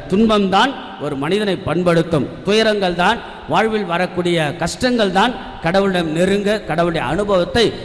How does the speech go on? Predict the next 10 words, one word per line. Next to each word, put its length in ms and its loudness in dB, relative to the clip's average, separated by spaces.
பெற 160 4
அருமையான 680 2
ஒரு 160 0
வாய்க்கால்கள் 680 0
என்று 300 -2
சொல்லப்படுகிறது. 540 0
உளவியலாளர், 600 0
the 100 -6
psychologist 580 2
ஸ்காட் 460 0